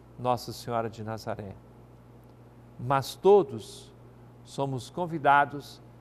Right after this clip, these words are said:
a escolher o seguimento de Jesus e não rejeitar aqueles e aquelas que são por ele enviados para anunciar-nos a palavra do Senhor,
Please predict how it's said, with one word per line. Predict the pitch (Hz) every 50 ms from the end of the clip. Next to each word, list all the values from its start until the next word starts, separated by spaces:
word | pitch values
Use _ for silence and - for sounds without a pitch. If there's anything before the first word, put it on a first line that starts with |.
| - - -
a | - - 139
escolher | 143 139 - - - 160 147 135 151 156 143
o | 139
seguimento | - - - 143 123 127 120 127 135 135 127 - 131
de | 117 113 117
Jesus | 104 107 120 113 101 107 127 135 127 117
e | 127
não | 123 131 131 120
rejeitar | 117 127 127 113 120 117 - - 127 120 123 120 - - - - - - - - - -
aqueles | - 113 - - - - 151 156 147 147 139 123 120
e | 135 127
aquelas | - - - 131 131 127 127 120 -
que | - -
são | 113 - - 139 131
por | 117 - 127 120
ele | 120 123 117 120
enviados | 113 104 104 110 113 110 113 113 110 113 110 - - - - - - - - - - - - -
para | - 123 127 131
anunciar-nos | 127 131 135 123 110 - - - - 131 123 123 123 117 117 131 117 113
a | 120 113
palavra | - 117 110 113 113 110 104 110
do | 101 107 104
Senhor, | - - - 104 101 107 101 104